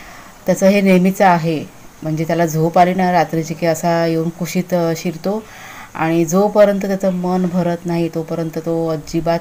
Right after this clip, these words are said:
हलत नाही, तुम्ही कितीही त्याला काहीही करा. असा बराच वेळ म्हणजे एक दहा ते पंधरा मिनटं तो असा माझ्या कुशीमध्ये,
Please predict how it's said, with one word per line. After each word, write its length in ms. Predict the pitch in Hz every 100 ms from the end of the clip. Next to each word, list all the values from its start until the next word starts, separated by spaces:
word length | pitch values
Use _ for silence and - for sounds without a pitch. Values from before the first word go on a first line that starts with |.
| 180
हलत 280 | 165 165 170
नाही, 140 | 165
तुम्ही 220 | 170 165
कितीही 360 | 165 160 165 175
त्याला 220 | 170 165
काहीही 360 | 165 151 151 160
करा. 300 | 160 156 170 - - - - - - -
असा 160 | - 180
बराच 400 | 170 170 180 185
वेळ 120 | 180
म्हणजे 200 | 165 165
एक 100 | 160
दहा 240 | 160 156
ते 140 | 165 170
पंधरा 380 | 170 160 160 165
मिनटं 240 | 170 165
तो 300 | 165 165 165
असा 220 | 160 170
माझ्या 200 | 165 160
कुशीमध्ये, 580 | 160 160 165 165 165 160